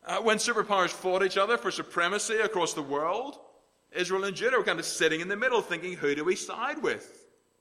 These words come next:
Who do we ask for help?" So on the lips of Israel's ancient kings, verses seven to nine sounded,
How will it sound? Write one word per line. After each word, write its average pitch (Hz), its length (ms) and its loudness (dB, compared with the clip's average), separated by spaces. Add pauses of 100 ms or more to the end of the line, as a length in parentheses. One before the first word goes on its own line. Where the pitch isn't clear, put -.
(1080)
Who 143 160 0
do 147 100 -2
we 165 140 -2
ask 156 280 -4
for 202 140 -6
help?" 233 380 -8 (1500)
So 196 180 -6
on 214 100 -4
the 202 80 -4
lips 185 340 -6
of - 140 -2
Israel's 175 680 -2
ancient 160 440 -10
kings, 135 400 -6
verses 151 420 -6
seven 156 280 -4
to 190 60 -6
nine 117 440 -10
sounded, 131 460 -10